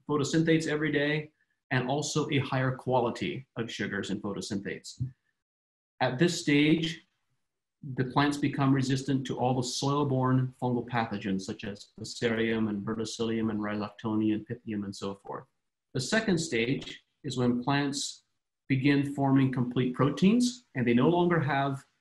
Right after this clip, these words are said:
the soluble nitrogen forms, nitrates,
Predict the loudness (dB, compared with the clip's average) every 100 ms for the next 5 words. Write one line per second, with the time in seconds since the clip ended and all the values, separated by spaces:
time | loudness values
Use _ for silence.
0 | -12 0 8 10 8 4 -2 -2 2 4
1 | 6 6 4 2 2 4 4 2 0 4
2 | 2 2 0 2 2 0 0 0 0 0
3 | 2 2 0 -8 -12